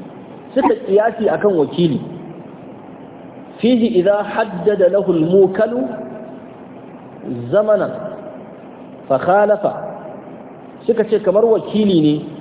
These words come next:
na yin wani abu, idan wanda ya wakilta shi ya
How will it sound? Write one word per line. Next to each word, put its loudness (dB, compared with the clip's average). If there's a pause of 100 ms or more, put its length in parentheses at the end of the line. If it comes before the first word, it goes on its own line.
(600)
na 2
yin 4
wani 6
abu, -2 (720)
idan 2
wanda 4
ya 6
wakilta 2
shi 0
ya 4